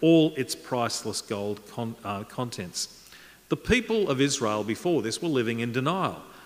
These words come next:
While they had experienced military defeats, and at this time they were even living under Babylonian control, foreign control,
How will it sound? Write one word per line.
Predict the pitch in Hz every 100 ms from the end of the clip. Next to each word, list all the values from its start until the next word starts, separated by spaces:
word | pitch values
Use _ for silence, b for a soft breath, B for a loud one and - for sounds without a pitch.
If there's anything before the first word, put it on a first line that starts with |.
| B -
While | 139 156
they | 135
had | 127 117
experienced | - - - 233 214 160 113
military | 120 160 - 170
defeats, | 151 - 110 175 - -
and | 123
at | 107
this | 202 -
time | - 113 151
they | 131
were | 123
even | 139 117 110
living | 131 208 110 117 220 B B -
under | 135 131
Babylonian | 127 135 135 123 123 120 117
control, | - 104 - 208 120 95 147
foreign | - 139 139 104
control, | 107 92 107 107 160